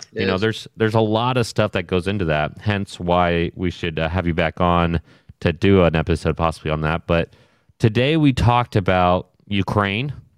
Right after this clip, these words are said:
Speaker 2: Thank you, sir. We talked about training. We talked about resiliency. We talked about cyber.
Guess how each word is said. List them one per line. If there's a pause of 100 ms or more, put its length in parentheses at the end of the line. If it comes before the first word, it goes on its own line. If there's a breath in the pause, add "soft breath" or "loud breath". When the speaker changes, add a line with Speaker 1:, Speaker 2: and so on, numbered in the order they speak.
Speaker 2:
Thank
you,
sir. (420 soft breath)
We
talked
about
training.
We
talked
about
resiliency.
We
talked
about
cyber.